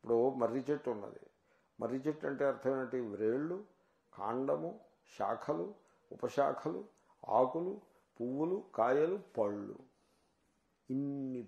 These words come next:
భేదములతో కూడినది మర్రి చెట్టు. ఈ మర్రి చెట్టు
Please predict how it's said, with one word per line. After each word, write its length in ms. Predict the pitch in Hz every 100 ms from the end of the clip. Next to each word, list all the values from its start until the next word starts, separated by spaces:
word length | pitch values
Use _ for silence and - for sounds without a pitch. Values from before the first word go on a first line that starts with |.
| 104
భేదములతో 680 | 123 139 156 147 147 143
కూడినది 560 | 135 139 139 131 131 151
మర్రి 260 | 165 110 113
చెట్టు. 380 | - 101 - - _ _ _ _ _ _ _ -
ఈ 60 |
మర్రి 240 | 151 135 156
చెట్టు 560 | 180 214 160 127 139